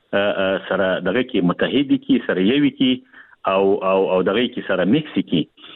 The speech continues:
نو، اه، په دې کې مثلاً داسې ډېر بهترین شیان دا موجود وو چې کابل ته به څوک نه ننوځي، مثلاً د زور له مخې به واک نه اخیستل کېږي. اه، په هغې کې په دولت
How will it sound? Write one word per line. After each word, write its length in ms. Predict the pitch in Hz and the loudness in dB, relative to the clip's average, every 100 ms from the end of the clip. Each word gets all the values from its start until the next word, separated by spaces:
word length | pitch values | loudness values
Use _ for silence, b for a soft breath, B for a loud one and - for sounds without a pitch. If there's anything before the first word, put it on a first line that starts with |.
| B _ 117 | B _ 0
نو، 360 | 120 143 151 | 2 4 2
اه، 240 | 156 147 143 | 2 2 2
په 160 | 139 | 0
دې 220 | 143 190 220 | 0 0 2
کې 120 | 185 | 0
مثلاً 400 | 190 - 180 160 | 0 0 0 0
داسې 240 | 175 170 | 0 0
ډېر 240 | 131 139 160 | 0 0 0
بهترین 480 | 117 143 - 143 | -2 -2 0 0
شیان 240 | 143 139 127 | 2 2 2
دا 80 | 127 | 2
موجود 400 | 113 104 165 165 | 2 2 0 0
وو 100 | 151 | 0
چې 320 | - 127 107 b _ _ - | 2 0 0 b _ _ -6
کابل 260 | 101 113 | -2 0
ته 120 | 123 113 | 0 -2
به 80 | |
څوک 240 | 101 117 113 | 0 -2 2
نه 100 | 143 | 2
ننوځي، 600 | 151 139 131 131 127 117 | 2 2 2 2 2 4
مثلاً 300 | 110 98 101 | 2 0 0
د 100 | 90 | 0
زور 200 | 113 110 | 0 0
له 100 | 104 | 0
مخې 240 | 107 - | 0 0
به 80 | 95 | 2
واک 300 | 101 110 - | 2 2 0
نه 120 | 120 | -2
اخیستل 340 | 151 143 - 123 | -2 -4 -2 0
کېږي. 480 | 143 123 123 120 117 B B B B | 2 2 2 0 -2 B B B B
اه، 400 | 104 101 65 104 | 0 0 2 0
په 200 | 98 104 | 0 -2
هغې 100 | 110 | -2
کې 80 | 127 | -2
په 100 | 117 | -2
دولت 280 | 101 98 | 0 0